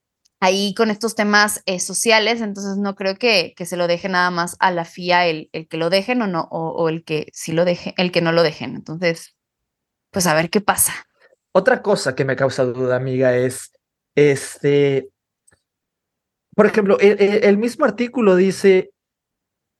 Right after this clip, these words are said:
Speaker 2: que no se puede cosas de que, de política ni de religión.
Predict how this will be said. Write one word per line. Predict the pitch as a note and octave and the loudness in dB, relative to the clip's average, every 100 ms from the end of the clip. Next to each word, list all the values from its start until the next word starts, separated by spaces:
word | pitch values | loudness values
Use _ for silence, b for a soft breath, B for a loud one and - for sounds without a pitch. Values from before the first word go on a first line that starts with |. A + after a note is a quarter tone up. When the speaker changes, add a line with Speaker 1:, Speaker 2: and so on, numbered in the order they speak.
| _ _ _ _ | _ _ _ _
Speaker 2:
que | F#3+ | 2
no | F3+ F3+ | 4 0
se | A3 C#4 | -4 -6
puede | G#3 A#3 A#3+ A#3+ | 2 2 2 0
cosas | G#3+ A3+ A3 | 0 0 -2
de | G3 | -4
que, | G3 G3 | -2 -2
de | E3 | -2
política | D#3 E3 D#3+ - F#3 G#3 G3+ G3+ | -2 -2 -2 -4 -2 2 2 0
ni | E3 D#3+ D#3+ D#3+ | -10 -8 -4 -4
de | D3+ D3+ D#3 D#3 | -4 0 2 2
religión. | D#3 D#3 D3+ D3+ - G#3+ F3 | 2 0 0 -6 2 2 2